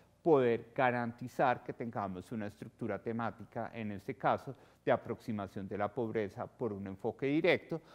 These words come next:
a través de un índice de pobreza multidimensional que en Colombia está garantizando la existencia de cinco componentes o cinco dimensiones básicas de desarrollo que son analizadas por quince características,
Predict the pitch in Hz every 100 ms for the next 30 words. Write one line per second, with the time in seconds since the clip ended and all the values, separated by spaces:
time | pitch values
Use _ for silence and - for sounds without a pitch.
0 | - - 135 151 139 131 123 151 143 170
1 | 165 143 143 180 160 165 - 131 110 107
2 | 117 110 120 151 131 127 123 123 156 143
3 | 113 123 - - _ - 131 - 147 147
4 | - 180 165 117 101 135 131 _ - 120
5 | - 107 104 127 123 113 117 113 127 -
6 | 127 104 110 104 - - 110 104 117 -
7 | 110 95 - 92 - 110 107 - 175 180
8 | 190 - 185 - 160 123 101 - 143 -
9 | 120 107 - 139 - 143 139 131 120 110
10 | 101 101 127 113 127 - 123 120 123 123
11 | 147 156 151 113 139 - - _ _ 143
12 | - 120 101 107 117 120 117 - 98 92
13 | 95 - - 113 - - 165 123 127 -
14 | 127 127 165 151 117 - 110 143 139